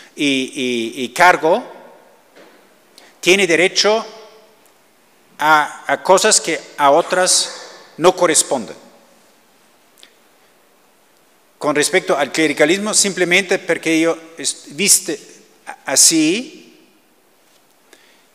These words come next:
tengo derecho de submisión de parte de otras personas, tengo el prestigio, eh, y sobre todo puedo permitirme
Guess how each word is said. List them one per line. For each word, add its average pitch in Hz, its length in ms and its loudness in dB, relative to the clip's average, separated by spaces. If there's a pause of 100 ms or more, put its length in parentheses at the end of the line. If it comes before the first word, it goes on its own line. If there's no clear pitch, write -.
(100)
tengo 170 440 2
derecho 160 460 -2
de 165 420 0
submisión 151 640 0
de 156 80 -4
parte 131 560 -4
de 113 120 -4
otras 113 280 -8
personas, 196 640 -2
tengo 123 540 -2 (280)
el 117 140 -14
prestigio, 190 1080 2 (360)
eh, 104 300 -12 (600)
y 233 320 4
sobre 151 260 -2
todo 147 420 -4 (560)
puedo 160 400 2
permitirme 175 1120 -4